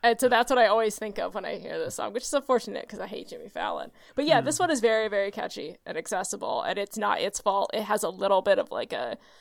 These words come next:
Speaker 1: uh, frat bro guy named Chad vibe going for it. That's
Speaker 2: <laughs>
Speaker 1: frat bro guy named Chad's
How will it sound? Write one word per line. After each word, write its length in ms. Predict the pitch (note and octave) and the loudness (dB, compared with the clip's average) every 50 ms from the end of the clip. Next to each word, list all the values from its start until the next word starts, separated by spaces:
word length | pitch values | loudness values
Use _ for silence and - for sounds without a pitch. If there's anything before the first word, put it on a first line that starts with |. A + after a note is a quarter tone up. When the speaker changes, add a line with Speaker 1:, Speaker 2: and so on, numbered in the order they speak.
| _ _ _ _ _ - - | _ _ _ _ _ -12 -4
Speaker 1:
uh, 560 | - F3+ E3+ C#3 B2 A#2+ A2+ A2 F2+ D2 C#2+ F2+ G#3+ _ _ _ _ _ _ _ _ - - | 0 2 4 4 4 2 0 -2 -4 -6 -8 -12 -14 _ _ _ _ _ _ _ _ -20 -18
frat 460 | - - - - G#3+ G3+ G3+ F#3+ - - - | -16 -6 0 4 4 6 6 4 2 -2 -4
bro 760 | F#3+ A3 G#3 G3 F#3 F#3 F#3 F3+ F3+ F3 F3+ G3 D#3+ E3+ F3 - | 0 2 4 4 4 4 2 2 2 0 0 -2 -6 -12 -12 -4
guy 200 | - G#3+ G3+ G#3 | 0 2 2 2
named 280 | G#3 G3+ G#3+ G#3+ G3+ G#3 | 2 2 0 -2 -2 -4
Chad 420 | - - A3 - D#3+ F#3 F#3+ F#3+ F3+ | -2 0 2 4 4 4 4 4 6
vibe 300 | G#3+ G#3+ G#3+ A3 A3 A3 | 6 8 8 8 6 4
going 280 | A3+ A3 A3 A3 A#3 | 0 0 0 0 0
for 240 | A#3 - C4 A#3+ A#3+ | 0 2 4 4 6
it. 240 | A#3+ A#3+ A#3 A3+ - - G#3+ - - _ _ - - | 6 6 4 4 2 -2 -10 -20 -20 _ _ -8 -2
That's 520 | - G#3+ - - - - - - A#3 - - - | 0 0 0 0 -2 -4 -6 -6 -6 -10 -18 -20
Speaker 2:
<laughs> 120 | - - G3+ | -14 -4 2
Speaker 1:
frat 220 | C4 A#3 F#3 - | 4 4 4 6
bro 260 | - G#3+ G3+ G3 F#3 | 6 6 6 6 4
guy 200 | F#3 F#3+ F3 F3+ | 2 0 -2 -2
named 200 | F3+ E3+ E3+ E3 | -2 -2 -4 -6
Chad's 480 | - - - - - - - - - - | -4 -4 -4 -2 -2 -4 -6 -10 -16 -16